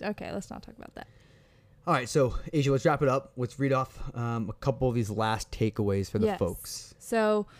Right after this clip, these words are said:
Speaker 1: we really want to provide you folks with some stories, um, 'cause who doesn't like to hear some stories, but also,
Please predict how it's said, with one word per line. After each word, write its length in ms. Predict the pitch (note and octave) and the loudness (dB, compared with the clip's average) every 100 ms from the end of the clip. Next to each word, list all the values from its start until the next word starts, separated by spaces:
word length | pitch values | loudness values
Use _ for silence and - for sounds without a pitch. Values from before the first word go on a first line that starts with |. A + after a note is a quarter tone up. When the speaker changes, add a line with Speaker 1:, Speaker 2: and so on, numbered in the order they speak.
| - - - | -20 -18 0
Speaker 1:
we 100 | C4+ | 4
really 240 | D#4+ F#4+ | 8 8
want 220 | E4 D4 C#4+ | 8 6 4
to 80 | |
provide 580 | - B3+ A3 A3 A3 G#3+ | 2 0 2 4 4 2
you 160 | G#3 A3 | 0 -2
folks 420 | - G#3+ G#3 - | 2 2 2 2
with 240 | G#3+ G#3 | 0 0
some 220 | - C5 B4+ | -2 -2 -2
stories, 720 | - G#3 F#3 G3+ F#4+ - - - | 0 2 2 0 -2 -4 -14 -2
um, 400 | A3+ A3 G#3+ G#3 | 2 4 2 0
'cause 220 | B3 A3 | -2 -2
who 120 | C4 | -2
doesn't 240 | B3 A#3+ A#3+ | -2 0 2
like 180 | A3+ A3 | 0 -2
to 80 | A3 | -4
hear 200 | A3+ G#3+ | -2 -2
some 160 | A#3 | -2
stories, 500 | - G#3 G3 G3+ A#3 | -4 -2 0 2 2
but 180 | - - | 0 0
also, 580 | - C#4+ D4 D#4 D4+ C#4+ | 2 2 2 0 0 0